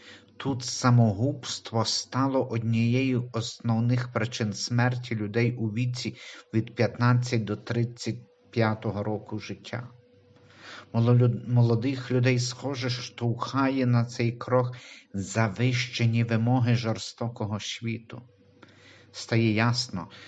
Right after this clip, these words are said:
що зростаючий матеріальний добробут не зменшує,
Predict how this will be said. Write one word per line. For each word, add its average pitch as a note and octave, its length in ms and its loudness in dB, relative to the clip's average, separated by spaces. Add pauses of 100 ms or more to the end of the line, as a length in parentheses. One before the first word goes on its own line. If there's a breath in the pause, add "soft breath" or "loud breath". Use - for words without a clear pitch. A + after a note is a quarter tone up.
(120 loud breath)
що - 260 -2
зростаючий A#2+ 1000 0
матеріальний A#2 760 2
добробут A2 720 0
не A2 200 2
зменшує, G#2+ 1040 -2